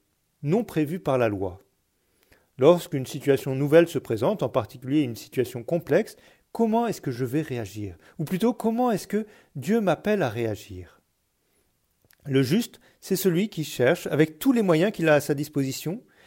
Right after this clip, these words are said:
à réagir de la manière ajustée à la volonté de Dieu. Alors pour Joseph, à ce moment-là, qu'est-ce que ça veut dire d'être un homme juste ? Joseph comprend que, pour lui,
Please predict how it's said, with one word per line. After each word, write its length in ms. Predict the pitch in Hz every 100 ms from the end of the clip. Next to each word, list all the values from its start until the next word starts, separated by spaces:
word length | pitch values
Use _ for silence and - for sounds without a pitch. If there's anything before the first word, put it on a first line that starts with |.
| _ _
à 120 | -
réagir 640 | 165 208 190 131 143 226 -
de 260 | 151 131
la 140 | 170 165
manière 460 | 160 165 190 196 185
ajustée 720 | - 190 165 160 - 135 156 -
à 80 | 147
la 120 | 139
volonté 460 | 123 131 127 - 135
de 140 | 110
Dieu. 260 | 101 107 95 _ _ _ _ _ _ _ _ - _ _ _ _
Alors 240 | 131 139
pour 200 | 139 156
Joseph, 440 | 131 131 220 233 - _ _ _ -
à 100 | 120
ce 120 | 139
moment-là, 480 | 123 113 113 240 - _ _
qu'est-ce 220 | - 254
que 80 | -
ça 160 | 147 123
veut 120 | 120
dire 200 | 170 208
d'être 320 | 170 175 - -
un 180 | 139 135
homme 180 | 135
juste ? 540 | 113 101 104 - - - _ _ _ _ - - - _ _ _ _
Joseph 420 | 120 127 185 254
comprend 440 | - 147 143 160 262
que, 320 | - 165 254
pour 380 | 202 - 143 127
lui, 340 | 120 202 277